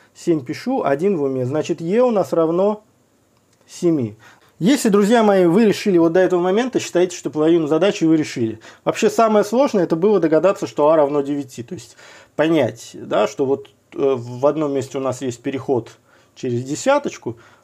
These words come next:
поэтому у нас имеет место быть вот такая конструкция А плюс А равно А,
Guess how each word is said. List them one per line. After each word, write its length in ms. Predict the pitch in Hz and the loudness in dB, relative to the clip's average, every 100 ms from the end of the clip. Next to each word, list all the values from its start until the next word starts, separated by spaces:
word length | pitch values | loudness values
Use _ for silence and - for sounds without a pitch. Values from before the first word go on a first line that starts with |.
| _ | _
поэтому 680 | 135 131 123 123 120 - - _ | -4 -2 -4 -4 -6 -12 -18 _
у 80 | 160 | -12
нас 280 | 127 127 127 | -6 -4 -4
имеет 280 | 131 135 127 | -6 -6 -6
место 280 | 131 123 123 | -8 -8 -8
быть 180 | 120 | -6
вот 100 | 127 | -6
такая 220 | 123 120 120 | -6 -6 -6
конструкция 580 | 131 123 127 113 - | -6 -6 -10 -8 -10
А 160 | - 117 | -4 -4
плюс 240 | - - | -6 -8
А 100 | 131 | -4
равно 280 | 113 113 120 - | -2 -4 -6 -6
А, 220 | 117 | -6